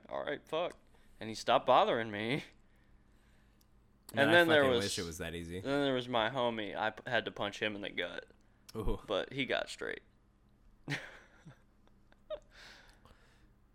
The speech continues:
Speaker 2: Uh, all right, we got one more topic.
Speaker 1: Do we?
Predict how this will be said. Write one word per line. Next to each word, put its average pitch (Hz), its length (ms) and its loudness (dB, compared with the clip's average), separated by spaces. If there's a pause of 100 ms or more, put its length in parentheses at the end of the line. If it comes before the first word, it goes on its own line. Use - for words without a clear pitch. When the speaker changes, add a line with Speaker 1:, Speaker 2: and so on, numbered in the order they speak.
(100)
Speaker 2:
Uh, 101 400 -4 (120)
all 170 60 -2
right, 131 180 -2
we 151 80 -6
got 156 160 -2
one 117 100 -2
more 101 120 -4
topic. 92 400 -6 (260)
Speaker 1:
Do 226 280 6
we? - 200 -2